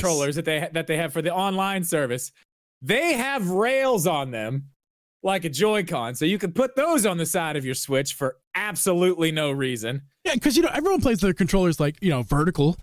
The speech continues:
Speaker 2: You know, I grab my, I grab my
Speaker 1: I
Speaker 2: Nixie
Speaker 1: mean,
Speaker 2: all the time and
Speaker 1: that's
Speaker 2: play
Speaker 1: the
Speaker 2: vertical.
Speaker 1: funny thing about it is,
Speaker 2: Just
Speaker 1: is
Speaker 2: like,
Speaker 1: they
Speaker 2: just like
Speaker 1: work.
Speaker 2: this.
Speaker 1: When you connect them to the side of the Switch, they do work as controllers. There's not enough buttons to do anything, but they do actually work, which that,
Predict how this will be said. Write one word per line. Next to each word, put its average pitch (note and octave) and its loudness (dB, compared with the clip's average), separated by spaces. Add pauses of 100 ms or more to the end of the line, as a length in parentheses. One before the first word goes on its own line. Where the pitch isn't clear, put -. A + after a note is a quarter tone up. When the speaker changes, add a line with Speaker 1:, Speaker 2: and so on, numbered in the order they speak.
(140)
Speaker 2:
You D#3+ 4
know, D3+ 2
I G#3 0
grab A#3 2
my, B3+ 2
I C4+ 0
grab C#4+ 2
my C4+ 2
Speaker 1:
I A#3+ 6
Speaker 2:
Nixie F3 4
Speaker 1:
mean, B3 2
Speaker 2:
all A#3+ 2
the A3+ 2
time C4+ 2
and A3 4
Speaker 1:
that's G#3 0
Speaker 2:
play F3 2
Speaker 1:
the C#3 0
Speaker 2:
vertical. A3 4
Speaker 1:
funny D4 2
thing A#3 0
about F#3 -2
it F3+ -2
is, D#3+ 2
Speaker 2:
Just D3+ 2
Speaker 1:
is E3+ 4
Speaker 2:
like, F#3 0
Speaker 1:
they E3 2
Speaker 2:
just C#3+ 0
like E4 4
Speaker 1:
work. G#3+ 4
Speaker 2:
this. - -6 (480)
Speaker 1:
When F#3 2
you G#3 4
connect A3 -2
them A#3+ 0
to G#3+ 2
the G3 0
side G#3+ -2
of G3 -6
the F#3 0
Switch, G3+ -2
they F#3 2
do E3 0
work E3+ 0
as C#3 -2
controllers. C#3+ -2
There's E3 -2
not F#3 -2
enough C#3+ -4
buttons C3 -2
to A#2 -6
do C3+ 0
anything, F#2+ -6 (140)
but F#3 0
they F3+ 0
do G3+ 0
actually E3+ -4
work, D3+ -2
which B2+ -8
that, F3 -6